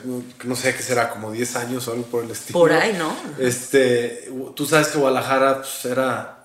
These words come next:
Speaker 1: cada vez menos, pero es una ciudad bastante conservadora en, en el sentido cristiano católico. Y, y yo empecé con la inquietud de decirle a mis papás, "Oye, ¿por qué no voy a tener primera comunión?", ¿no? Porque, bueno,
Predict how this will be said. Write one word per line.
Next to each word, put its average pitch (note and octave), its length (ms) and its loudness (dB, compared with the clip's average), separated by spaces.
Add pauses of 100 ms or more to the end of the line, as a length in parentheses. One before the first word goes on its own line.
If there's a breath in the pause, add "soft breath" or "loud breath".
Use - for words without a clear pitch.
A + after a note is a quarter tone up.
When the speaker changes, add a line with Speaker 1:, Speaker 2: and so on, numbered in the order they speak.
(340)
Speaker 1:
cada D3 220 2
vez D#3+ 240 8
menos, C#3 320 4
pero A#2+ 240 -2
es A#2+ 100 -4
una C3+ 140 -2
ciudad A#2+ 260 -2
bastante B2 460 -4
conservadora A#2+ 880 0 (380 loud breath)
en, G#2+ 240 -12
en A#2 160 -10
el A2 100 -10
sentido B2+ 480 0
cristiano A#2+ 560 -2
católico. B2 720 0 (640 loud breath)
Y, C3 840 2 (640)
y D#3 140 -4
yo F3 360 8
empecé F3 280 -2
con F#3 120 2
la F3+ 60 2
inquietud E3 340 0
de F3 60 4
decirle E3+ 240 2
a - 20 2
mis D#3+ 120 -2
papás, D#3+ 260 0
"Oye, E3 180 4
¿por D#3 180 -4
qué D#3+ 120 2
no E3 160 4
voy E3 140 6
a D#3+ 100 4
tener D#3 240 2
primera D3 340 2
comunión?", C3+ 540 -4 (100)
¿no? C3+ 200 -4
Porque, C3+ 220 -2
bueno, A#2+ 300 -2